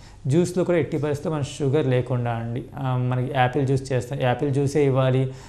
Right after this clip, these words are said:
లేదంటే అవకాడో జ్యూస్ ఇవ్వాలి, కివి జ్యూస్ ఇవ్వాలి ఎక్కడా లేదండి. సింపుల్గా ఆరెంజ్ జ్యూస్ చాలు,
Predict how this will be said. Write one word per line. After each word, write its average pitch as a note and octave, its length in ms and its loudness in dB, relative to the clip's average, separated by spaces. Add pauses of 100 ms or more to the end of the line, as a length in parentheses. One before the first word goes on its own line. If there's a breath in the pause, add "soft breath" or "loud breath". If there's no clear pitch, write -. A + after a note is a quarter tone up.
(140 loud breath)
లేదంటే C#3+ 240 2
అవకాడో C#3 440 6
జ్యూస్ C3+ 280 2
ఇవ్వాలి, B2+ 380 2
కివి C#3 280 0
జ్యూస్ C3+ 180 0
ఇవ్వాలి C3 200 0
ఎక్కడా B2+ 220 2
లేదండి. A#2 400 -2 (400 loud breath)
సింపుల్గా C#3 640 2
ఆరెంజ్ A#2+ 360 2
జ్యూస్ A#2 300 -6
చాలు, A2 200 -6